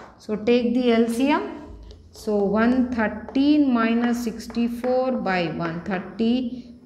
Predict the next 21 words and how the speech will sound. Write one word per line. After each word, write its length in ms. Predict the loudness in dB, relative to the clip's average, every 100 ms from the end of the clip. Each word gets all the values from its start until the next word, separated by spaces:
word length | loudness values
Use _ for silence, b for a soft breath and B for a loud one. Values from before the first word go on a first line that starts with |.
| -10
one 300 | -4 -2 -2
thirteen, 640 | -4 -4 -2 2 4 4 0
sorry, 400 | -2 -2 -2 0
here 160 | 0
one 200 | -2 -2
thirteen 600 | -4 -4 -2 -2 -4 B B B B
by 540 | -4 0 2 2 0 -6 -10 -10
one 560 | -2 2 2 2 0 -2
thirteen 400 | -2 -4 -6 -14 -20 -20 _ _ _ _ -20 -16 0 2 4 4 4 4 2 -2 -8 -12 -18 -20 -20 _ -12
minus 580 | -4 -2 0 2 0 -2
forty-nine 920 | -2 0 0 2 2 2 0 -2 -2
by 220 | -2 -2 -2 -6 -14 -18 -20 -12
one 340 | -4 -2 0 -2
thirteen. 640 | -2 -4 -4 -6 -4 -4 -6
So 140 | -4
one 220 | -2 0
thirteen, 380 | 0 -2 0 0
one 180 | 2 2
thirteen 360 | 0 -2 -2 -2
got 260 | -2 -2 -4
cancelled. 640 | -4 -4 -2 -4 -6 -14